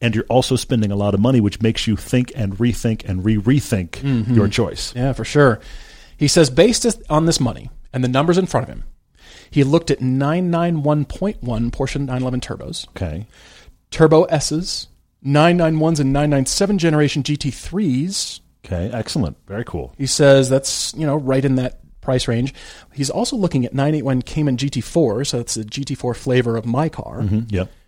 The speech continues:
Speaker 2: Since he wants to check it out, he's, he says, though, there's very little opportunity for him to drive them properly. And, and that's just it. With any high-performance car at this level, unless you have a friend who owns one,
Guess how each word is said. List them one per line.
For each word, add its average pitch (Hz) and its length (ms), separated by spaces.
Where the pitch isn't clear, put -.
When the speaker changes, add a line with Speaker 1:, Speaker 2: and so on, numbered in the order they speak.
Speaker 2:
Since 139 160
he 139 80
wants 131 260
to 156 80
check - 340
it 185 60
out, 175 260
he's, 165 220
he 156 100
says, 160 240
though, 151 120
there's 131 180
very 151 220
little 143 340
opportunity 131 560
for 120 220
him 117 160
to 117 100
drive 113 320
them - 100
properly. 123 440
And, 131 120
and 165 80
that's 165 160
just - 240
it. 113 160
With 127 160
any 151 200
high-performance 127 600
car 120 200
at - 80
this 113 180
level, 120 400
unless - 340
you 113 180
have 123 140
a 110 40
friend 117 220
who 117 80
owns 139 340
one, 123 360